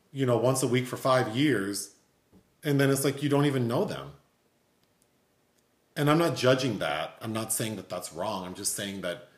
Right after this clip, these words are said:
many of us engage in these sorts of friendships that don't have a lot of substance. And I think that could be really alarming if you reach a critical point where you feel like, like, if you're in crisis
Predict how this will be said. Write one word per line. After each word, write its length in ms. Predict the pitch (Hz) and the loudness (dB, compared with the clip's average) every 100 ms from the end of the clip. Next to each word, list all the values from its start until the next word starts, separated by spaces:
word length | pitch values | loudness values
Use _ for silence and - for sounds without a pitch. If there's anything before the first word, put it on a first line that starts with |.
| _ - | _ -14
many 600 | 104 107 113 110 107 98 _ _ _ - | -10 -6 -6 -6 -10 -14 _ _ _ -14
of 180 | 95 - | -12 -8
us 480 | 95 92 90 - - - | -4 -4 -4 -6 -10 -16
engage 560 | 107 92 101 98 101 104 | -14 -10 -6 -6 -6 -10
in 100 | 90 | -10
these 160 | 92 | -10
sorts 340 | - 98 95 101 | -8 -10 -8 -10
of 200 | 82 - _ _ _ - | -10 -16 _ _ _ -12
friendships 1080 | - 107 110 117 120 90 76 80 - - - _ _ _ _ _ _ - | -4 -2 0 -2 -4 -6 -6 -6 -8 -10 -14 _ _ _ _ _ _ 0
that 240 | 127 120 | 0 2
don't 340 | 127 123 127 - _ _ | 2 2 0 -8 _ _
have 160 | - 117 | -8 -6
a 60 | |
lot 200 | 107 98 | -4 -4
of 60 | 80 | -4
substance. 760 | - 120 123 - 76 80 - _ _ - | -6 -6 -6 -8 -10 -14 -18 _ _ -6
And 120 | 117 | -4
I 60 | 113 | -2
think 220 | 139 123 | -2 0
that 140 | 123 | -2
could 100 | 147 | -2
be 60 | 123 | -2
really 260 | 107 120 | -2 -2
alarming 720 | 110 98 95 104 127 104 90 90 - _ - | -2 -2 -4 -4 -4 -6 -8 -12 -18 _ -6
if 200 | 127 127 | -4 -2
you 100 | 123 | -2
reach 260 | 107 117 117 | -2 -4 -4
a 40 | |
critical 420 | 101 - 123 120 | -2 2 2 0
point 560 | 98 - 139 120 98 98 - _ - | -6 0 0 2 -2 -8 -16 _ -4
where 140 | 110 | -2
you 140 | 107 110 | -2 -6
feel 380 | - 131 123 | -4 2 4
like, 220 | 113 101 - - - | 4 0 -6 -14 -2
like, 160 | 135 | -2
if 120 | 131 135 | 0 4
you're 120 | 147 | 4
in 80 | 131 | 2
crisis 840 | - 123 156 - 95 90 92 - | 0 2 2 2 -2 -2 -4 -4